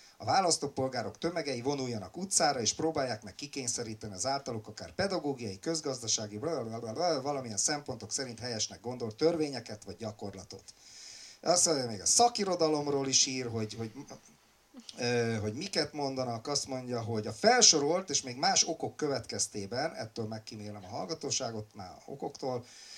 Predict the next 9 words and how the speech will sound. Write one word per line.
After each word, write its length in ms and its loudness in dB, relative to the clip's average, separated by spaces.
<coughs> 500 6
majd 140 -2
beszélünk 500 2
róla, 400 0
kb. 400 4
kétszáz 560 4
homogén 480 0
cigányiskola 720 -2
működik, 600 -2